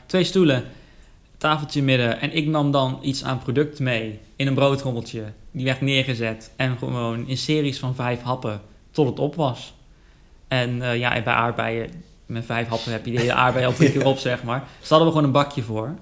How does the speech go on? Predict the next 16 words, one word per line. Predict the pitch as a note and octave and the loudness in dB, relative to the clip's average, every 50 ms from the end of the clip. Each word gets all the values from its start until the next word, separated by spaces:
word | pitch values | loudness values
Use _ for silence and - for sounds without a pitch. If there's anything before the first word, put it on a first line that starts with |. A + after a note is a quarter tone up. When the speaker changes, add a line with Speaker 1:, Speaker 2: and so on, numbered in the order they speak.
| - - | -14 -14
Speaker 2:
Ja. | - A#2 G#2 F#2+ F#2 - - - - - _ - - - - | -10 -10 -8 -8 -8 -10 -14 -18 -20 -20 _ -20 -20 -10 -2
Speaker 1:
Ehm, | - D3+ D3+ D3+ D3 C#3+ C#3+ C#3 C#3 C#3 C3+ C3+ C3+ C#3 C3 - - - - _ - _ _ - _ - _ - - - - _ _ - _ - - _ _ | 0 2 4 4 4 4 2 2 0 0 -2 -2 -4 -6 -8 -10 -16 -20 -20 _ -20 _ _ -20 _ -20 _ -20 -20 -20 -20 _ _ -20 _ -20 -20 _ _
ja, | - C#3+ D#3+ F3 E3 D3 | -2 0 4 4 4 4
en | C#3 C#3 | 4 4
dan | C#3 C#3 C3+ C3 | 2 2 0 0
gewoon, | - - C#3 C3 B2+ B2+ C3 - | -2 -2 -2 -2 0 -2 -2 -4
"Oké, | D#3 - - C3 A#2+ A#2+ A2+ A#2 - - - | -6 -2 0 0 2 2 0 -2 -6 -12 -10
we | C3+ B2+ | -8 -2
gaan | - C#3+ D3+ D#3 | 0 0 0 0
beginnen. | D3 - C#3 A#2 G#2+ G#2+ G#2+ A2 - - - | -2 -4 -6 -8 -8 -8 -10 -12 -16 -12 -6
Tim, | - D3 D#3+ F#3 G3+ G3 F#3+ - - - - _ _ - - - _ - _ | -2 -2 0 -2 -2 -6 -10 -16 -18 -20 -20 _ _ -20 -20 -20 _ -20 _
kom | - D#3 D#3 | -4 0 2
op, | C#3 G#2+ - - - - - - - | 2 0 0 -4 -14 -20 -20 -20 -18
je | - - | -10 -4
kunt | C#3+ C3+ A#2 G2+ | -2 -2 -2 -4
het. | - - - - - | -8 -12 -18 -20 -20